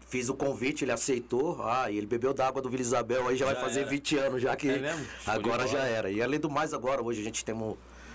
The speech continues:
Speaker 1: é, somos até compadre, então a gente tem um, um, mais do que uma família, né? Não só o Vila Isabel não é só uma família, mas a gente temos aí um, uma grande amizade aí, de longa
Speaker 2: Rapaz,
Speaker 1: data.
Speaker 2: que bom, hein? Show de bola. Quer dizer, virou uma grande amizade, além de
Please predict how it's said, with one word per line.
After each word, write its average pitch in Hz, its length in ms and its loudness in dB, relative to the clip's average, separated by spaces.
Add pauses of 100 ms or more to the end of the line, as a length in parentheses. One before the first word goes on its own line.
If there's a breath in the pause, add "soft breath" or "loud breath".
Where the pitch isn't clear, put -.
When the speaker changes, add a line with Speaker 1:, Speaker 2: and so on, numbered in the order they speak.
(100)
Speaker 1:
é, 95 540 0
somos 98 260 -2
até 101 200 -4
compadre, 98 480 -4
então 98 140 -8
a 98 40 -2
gente 98 220 -6
tem 101 140 -4
um, 98 320 -4
um, 87 140 -8 (1120)
mais 107 160 -2
do 127 80 -2
que 139 100 -2
uma 117 140 0
família, 92 480 -2
né? 95 140 -2
Não 104 120 -4
só 104 200 -2
o 101 40 -2
Vila 98 140 -6
Isabel 92 280 -2
não 95 80 0
é 92 40 -2
só 98 140 -2
uma 92 100 -2
família, 98 420 -2
mas 113 400 -2 (540 loud breath)
a 82 40 0
gente 92 260 -2
temos 98 340 -2
aí 92 340 -2 (560 loud breath)
um, 90 200 2
uma 92 140 0
grande 104 280 -2
amizade 90 500 -2
aí, 82 140 -6 (260)
de 92 80 -2
longa 92 200 0
Speaker 2:
Rapaz, 101 140 -2
Speaker 1:
data. 85 160 -4
Speaker 2:
que 110 140 -10
bom, 120 160 -2
hein? 120 100 -4
Show 117 220 -6
de 113 80 -6
bola. 104 380 -2
Quer 120 100 -8
dizer, 98 260 -2 (640 loud breath)
virou 117 220 0
uma 123 120 -2
grande 127 240 0
amizade, 120 600 -2
além 123 200 -4
de 117 200 -6